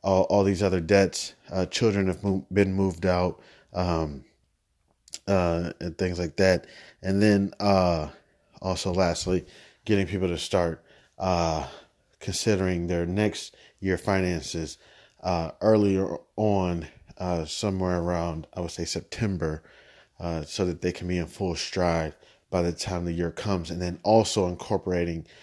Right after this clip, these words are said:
a cool down period uh, so that they can just coast.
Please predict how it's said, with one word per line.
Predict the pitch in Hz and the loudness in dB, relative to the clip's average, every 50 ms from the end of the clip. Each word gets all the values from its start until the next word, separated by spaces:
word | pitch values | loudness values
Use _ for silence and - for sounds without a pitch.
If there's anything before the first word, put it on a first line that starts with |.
| - - _ | -20 -14 _
a | 80 78 - | -10 -10 -10
cool | - - - 127 117 110 101 | -10 -2 0 4 4 4 4
down | 87 95 87 82 78 78 - | 4 2 0 0 -2 -4 -8
period | - - 92 85 85 82 80 78 78 76 - - - - - - _ _ _ | -8 -4 -2 -2 0 -2 -2 -4 -6 -8 -10 -14 -20 -20 -20 -20 _ _ _
uh, | - 90 90 85 85 82 | -6 -2 -2 0 0 -2
so | 80 - - - 87 | -4 -6 -6 -6 -6
that | 82 85 80 - | -6 -8 -4 -2
they | 95 92 85 | 0 0 0
can | - - - 87 - | 0 0 -2 -2 -2
just | 82 82 - - - - | -4 -6 -8 -8 -8 -8
coast. | - - - 117 110 101 92 82 - - - | -6 0 4 6 6 6 6 4 0 -6 -10